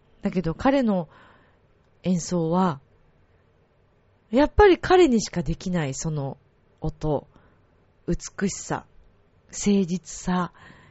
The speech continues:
素直さ、それから、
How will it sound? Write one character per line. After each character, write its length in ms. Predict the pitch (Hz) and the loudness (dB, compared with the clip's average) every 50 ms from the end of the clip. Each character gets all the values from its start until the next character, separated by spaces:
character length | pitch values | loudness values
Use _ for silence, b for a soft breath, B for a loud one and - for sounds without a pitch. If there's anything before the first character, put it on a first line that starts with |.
| B B B B - | B B B B -18
素 280 | - - - - 175 | -12 -10 -8 -4 -2
直 360 | 180 180 175 175 170 165 165 | -2 0 0 0 0 -2 -4
さ、 460 | 160 - - - 160 151 147 135 - b b b b b b b b b b b b b b b b b _ _ _ _ _ _ _ _ _ _ _ _ _ _ _ _ _ _ | -6 -8 -6 -4 -2 -2 -2 -2 -4 b b b b b b b b b b b b b b b b b _ _ _ _ _ _ _ _ _ _ _ _ _ _ _ _ _ _
そ 240 | - - - - 156 | -18 -10 -8 -6 -6
れ 120 | 151 151 | -6 -6
か 160 | 151 - 156 | -6 -8 -6
ら、 500 | 156 156 151 151 151 147 147 147 147 147 | -6 -6 -6 -6 -6 -6 -6 -8 -8 -10